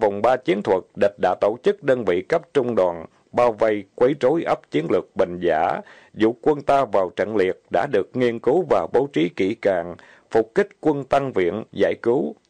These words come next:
Tiểu đoàn bốn thủy quân lục chiến đã bị thiệt hại nặng nề và thủ khoa khóa mười chín võ bị Đà Lạt Lê Thành Kháng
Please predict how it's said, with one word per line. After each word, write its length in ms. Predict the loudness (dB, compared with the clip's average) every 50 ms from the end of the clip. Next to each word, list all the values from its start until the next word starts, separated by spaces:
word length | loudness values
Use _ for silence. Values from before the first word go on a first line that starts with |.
| _ _ 2
Tiểu 140 | 2 4
đoàn 220 | 4 2 0 0 0
bốn 180 | -2 -2 -2 -2
thủy 200 | -2 -2 -2 0 2
quân 200 | 2 2 2 2
lục 180 | 0 0 -2 _
chiến 200 | -2 -2 0 0
đã 120 | 0 0 0
bị 200 | 0 0 -2 -2
thiệt 220 | -2 -4 -4 -4 -4
hại 200 | -4 -6 -6 -4
nặng 280 | -4 -4 -4 -4 -4 -2
nề 200 | -2 0 -2 -2 0
và 260 | 0 0 0 0 -4 -8 _ -4
thủ 200 | -2 -2 -2 -2
khoa 240 | 0 0 2 2 0
khóa 220 | -2 -4 -4 -4
mười 200 | -2 -2 -4 -4
chín 280 | -2 -2 -2 -2 -2 -2 -2 0
võ 140 | 0 0
bị 180 | 2 0 -2 -2
Đà 240 | 0 0 0 0 0
Lạt 340 | -2 -2 -4 -6 -6 -2 0
Lê 180 | 2 2 2
Thành 280 | 0 -2 -4 -6 -6 -6
Kháng 380 | -6 -2 -2 -2 -2 -4 -8